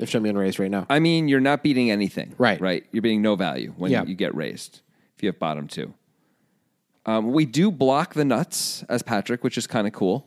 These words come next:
Speaker 2: That's a better reason to raise.
Speaker 1: We do.
Speaker 2: That's
Speaker 1: And
Speaker 2: actually a
Speaker 1: there's
Speaker 2: reason to
Speaker 1: no
Speaker 2: raise, too.
Speaker 1: Patrick in the hand once again.
Speaker 2: I'm talking about Patrick Antonius. And Ola Shemian is sitting next to him, and they're friends.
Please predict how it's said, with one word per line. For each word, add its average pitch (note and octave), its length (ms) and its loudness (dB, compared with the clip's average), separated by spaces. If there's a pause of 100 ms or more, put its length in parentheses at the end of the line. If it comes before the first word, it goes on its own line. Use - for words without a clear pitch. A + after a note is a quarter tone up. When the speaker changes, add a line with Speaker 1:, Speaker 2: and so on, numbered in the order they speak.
(100)
Speaker 2:
That's A#2 180 -2
a B2+ 40 0
better A#2+ 260 2
reason A2 240 2
to G2 60 0
raise. E2+ 420 -2 (140)
Speaker 1:
We C3 120 4
do. B2 220 4 (220)
Speaker 2:
That's B3+ 200 2
Speaker 1:
And - 60 6
Speaker 2:
actually - 180 2
a - 40 4
Speaker 1:
there's C#3+ 80 8
Speaker 2:
reason - 120 6
to D3+ 60 8
Speaker 1:
no E3 60 8
Speaker 2:
raise, D3 80 4
too. D#3 100 6
Speaker 1:
Patrick D3+ 220 2
in D#3+ 80 6
the D3 80 4
hand B2+ 260 2
once C3 240 0
again. B2 320 2 (380)
Speaker 2:
I'm C#3 80 -2
talking E3 200 4
about D#3 140 4
Patrick D3 380 2
Antonius. D3+ 640 0 (1160)
And B2 140 0
Ola A2+ 220 2
Shemian B2 360 0
is A#2 60 -6
sitting A#2+ 220 -2
next G2 240 -2
to A2 120 0
him, C#3 120 0 (300)
and B2+ 120 -6
they're D3+ 80 0
friends. - 420 -4